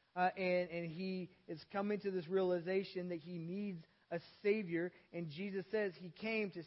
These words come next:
seek and save what was lost. And that's you and that's me. This is why Christmas is big. Because of our sin, we are in need of being saved from our sin, and we realize, when we realize that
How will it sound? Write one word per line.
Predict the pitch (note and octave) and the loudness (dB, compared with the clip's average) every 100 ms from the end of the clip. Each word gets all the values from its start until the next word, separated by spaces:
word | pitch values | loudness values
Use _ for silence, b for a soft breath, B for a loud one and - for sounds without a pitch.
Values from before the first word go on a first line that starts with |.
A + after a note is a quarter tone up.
| - | -10
seek | A3 A3 - | -6 -4 -4
and | E3+ D#3 - | -10 -8 2
save | A3 G3 | 4 4
what | F3 F#3 | 0 -2
was | F3 D#3 | -4 -4
lost. | E3+ A3 F3+ C3 | 4 6 6 0
And | D#3+ | -4
that's | F3+ F3 | -4 -4
you | F3 A#3+ A#3+ | 0 2 4
and | F#3+ | 2
that's | F#3 F3+ | 0 -2
me. | F3 G#3 A#3 G#2+ _ _ _ _ _ _ _ _ _ _ _ | -2 0 0 -4 _ _ _ _ _ _ _ _ _ _ _
This | - F3+ | -10 -8
is | G#3+ | 6
why | A#3 | 6
Christmas | - - A3+ A#3+ G#3+ | 6 2 2 2 -6
is | G#3 | -2
big. | A3 B3+ E3+ D3+ _ _ _ _ _ _ _ _ _ _ _ _ _ _ _ _ _ _ _ _ | 8 8 8 -6 _ _ _ _ _ _ _ _ _ _ _ _ _ _ _ _ _ _ _ _
Because | G3+ A3+ B3+ | 6 10 10
of | C4 | 8
our | A#3+ A3+ G3 - - | 6 4 0 -14 -2
sin, | C4 C#4 C4+ A3+ | 4 6 6 4
we | A#3 | 6
are | A#3 A3+ | 6 6
in | A3 G#3 G#3 | 2 0 0
need | A#3+ C4 | 2 6
of | A#3 F#3 | 4 4
being | A3 G#3 G3+ F3 | 2 2 0 0
saved | A#3 A#3 G3 | 4 4 4
from | A3 | 2
our | G#3 G3 | 2 2
sin, | - C4+ B3+ | 2 4 4
and | G#3+ | 4
we | G#3+ | 2
realize, | G3+ A3+ A#3+ A3+ G#3 G#3 G3+ b b b | 4 6 8 8 8 6 2 b b b
when | F#3+ A#3+ B3 | 4 6 6
we | A3+ | 4
realize | G3+ C4+ B3+ A3+ | 6 8 8 6
that | A3 | 2